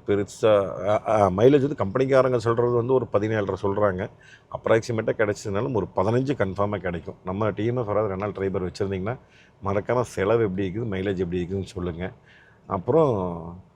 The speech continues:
ஒரு அஞ்சு பெரியவங்க, ரெண்டு குழந்தைங்க போட்டுட்டு ஒரு ஃபேமிலி நல்ல பாது-, கொஞ்சம், ஆ, ஆ, ஸ்பீடு கிட்டலாம் போகக்கூடாது. ஒரு நூறுக்குள்ள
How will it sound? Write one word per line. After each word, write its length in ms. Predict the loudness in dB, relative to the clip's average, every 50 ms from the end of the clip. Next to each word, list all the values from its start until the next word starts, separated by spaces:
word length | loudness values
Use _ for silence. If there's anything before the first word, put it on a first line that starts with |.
| _ _ _ _ _ _
ஒரு 140 | 0 2 4
அஞ்சு 320 | 4 2 2 0 -2 0
பெரியவங்க, 580 | 2 2 4 4 6 6 4 4 4 2 0 0 -2
ரெண்டு 220 | -2 -2 -2 -2
குழந்தைங்க 520 | 0 2 2 2 2 2 2 0 0 -2 -4 -6 _
போட்டுட்டு 500 | 0 0 0 0 -2 -4 -2 -2 -2 -2 -4 -6
ஒரு 400 | -6 -4 -2 -2 -2 -2 -4 -4 -4
ஃபேமிலி 320 | -2 -2 -2 -2 -4 -6 -8 -12 _ _ _ _ _ _ _ _ _ _
நல்ல 240 | -8 -4 -2 -2 0 2
பாது-, 360 | 4 4 4 4 2 -2 -8 -12 -6 -4
கொஞ்சம், 340 | -2 -2 0 -2 -2 -4 -4 -4
ஆ, 60 | -4 -2 0 0 0 -2 -2 -4 -8 -12 -20 _ _ _ -8
ஆ, 160 | -6 -4 -4 -4
ஸ்பீடு 200 | -4 -2 0 0
கிட்டலாம் 440 | 2 2 2 2 2 2 0 0
போகக்கூடாது. 540 | 0 0 0 0 0 -2 -2 -2 -2 -4 -6 -8 -12 -20 -20 -20 -20 -20 _ _
ஒரு 160 | -6 -4 -4 -2
நூறுக்குள்ள 720 | -2 0 0 0 0 -2 -2 -4 -2 0 2 2 2